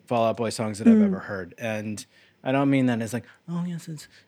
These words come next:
Speaker 1: it's
Speaker 2: <laughs>
Speaker 1: interesting."
Speaker 2: It's quite
Speaker 1: I mean,
Speaker 2: interesting.
Speaker 1: yeah, "Oh, yes, indeed."
Speaker 2: <laughs>
Speaker 1: Uh, no, I mean that, like, the, the, the things that they do in this song musically, um, both with the, the instruments and the, the melodies, are, to me,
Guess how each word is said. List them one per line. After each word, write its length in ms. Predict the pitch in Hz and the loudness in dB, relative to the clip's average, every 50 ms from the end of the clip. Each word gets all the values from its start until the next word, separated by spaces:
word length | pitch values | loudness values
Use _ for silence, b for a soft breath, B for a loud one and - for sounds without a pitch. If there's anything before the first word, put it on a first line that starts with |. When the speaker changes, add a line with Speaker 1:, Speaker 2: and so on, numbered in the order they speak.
| b b | b b
Speaker 1:
it's 140 | 143 - - _ | -18 -18 -20 _
Speaker 2:
<laughs> 60 | - | -2
Speaker 1:
interesting." 460 | 156 185 - 226 - - - 294 214 | 6 8 8 8 8 10 12 12 12
Speaker 2:
It's 100 | 277 240 | 12 8
quite 200 | - - 311 269 254 | 6 8 8 10 10
Speaker 1:
I 100 | 254 170 | 10 10
mean, 240 | 185 214 240 247 220 196 | 10 10 8 8 8 6
Speaker 2:
interesting. 220 | 180 - - - - | 6 2 -2 2 6
Speaker 1:
yeah, 220 | 180 170 165 160 151 185 | 8 8 8 8 8 8
"Oh, 80 | 254 | 8
yes, 240 | 277 277 285 277 247 | 8 8 8 8 8
indeed." 560 | 294 277 262 302 294 277 262 254 233 220 190 - | 8 8 8 8 8 8 8 8 6 6 8 10
Speaker 2:
<laughs> 240 | 233 240 311 285 - | 10 12 10 10 12
Speaker 1:
Uh, 380 | 311 302 214 214 330 220 220 - 262 | 10 10 12 12 10 12 12 12 12
no, 100 | 262 311 320 | 12 12 12
I 200 | 269 240 226 214 | 12 10 8 8
mean 200 | 226 254 277 285 - | 8 8 8 8 6
that, 140 | 208 175 143 | 4 4 4
like, 220 | 165 156 139 - | 4 4 6 8
the, 300 | 170 165 165 180 165 151 - | 8 8 8 8 4 0 0
the, 280 | - 170 165 160 156 - - - | 4 4 4 4 2 -4 -12 -12
the 100 | 156 139 | -12 -12
things 340 | - - - 185 220 247 214 | -6 2 4 6 6 6 6
that 160 | 220 214 - | 4 4 4
they 160 | 190 180 165 | 6 6 6
do 260 | 139 113 139 147 147 135 | 6 6 6 6 6 6
in 140 | 131 127 | 6 6
this 160 | 123 123 113 - | 4 4 2 2
song 380 | - 123 117 113 110 113 117 120 | 2 2 2 2 2 2 2 4
musically, 680 | 123 123 123 110 120 110 - 113 113 113 110 110 110 b b b b b b | 4 4 4 2 0 -2 -2 -2 0 0 0 -2 -4 b b b b b b
um, 560 | 117 113 110 107 104 104 101 101 101 104 98 - _ _ _ _ _ _ _ _ _ - - - | 0 2 2 4 4 4 2 0 0 -4 -6 -10 _ _ _ _ _ _ _ _ _ -10 -6 0
both 260 | 113 135 131 123 - | 4 4 4 4 4
with 140 | 120 120 - | 0 -2 0
the, 140 | 127 117 107 | -2 -2 0
the 100 | 120 123 | 0 0
instruments 320 | 123 - - 123 120 107 | 2 2 2 0 0 0
and 320 | - - 127 120 117 117 107 | -2 -2 -2 0 0 0 0
the, 100 | 113 113 104 | -2 -4 -4
the 120 | 107 120 | -4 -4
melodies, 560 | 117 117 117 117 117 110 110 107 104 104 - - - - | -2 0 0 0 -2 -2 -2 -4 -4 -4 -6 -10 -10 -6
are, 420 | 110 113 117 120 120 117 113 110 | -2 -2 0 0 0 -2 -2 -4
to 180 | 110 - - 123 | -8 -8 -4 -2
me, 400 | 120 127 151 165 156 139 123 120 | 0 2 4 4 4 4 2 2